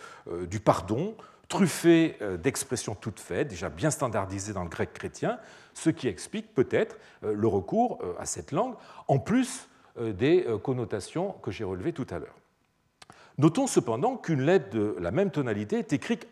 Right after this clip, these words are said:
en copte par un certain, euh, Timothée, hein, vous, vous l'avez ici à l'écran, euh, mais dans ce cas, on a peut-être affaire à un Égyptien incapable, là, complètement, euh, d'écrire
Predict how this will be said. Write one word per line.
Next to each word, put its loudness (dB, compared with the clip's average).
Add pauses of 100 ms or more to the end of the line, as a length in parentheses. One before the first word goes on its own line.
en 0
copte 0
par 4
un 4
certain, 0
euh, 0
Timothée, -2 (380)
hein, -8
vous, -14
vous -10
l'avez -6
ici -2
à 0
l'écran, -4 (500)
euh, -6 (760)
mais 10
dans 8
ce 2
cas, 2
on 2
a 2
peut-être 0
affaire -4
à -4
un -4
Égyptien -4
incapable, 0 (400)
là, 0
complètement, -2
euh, -10
d'écrire -6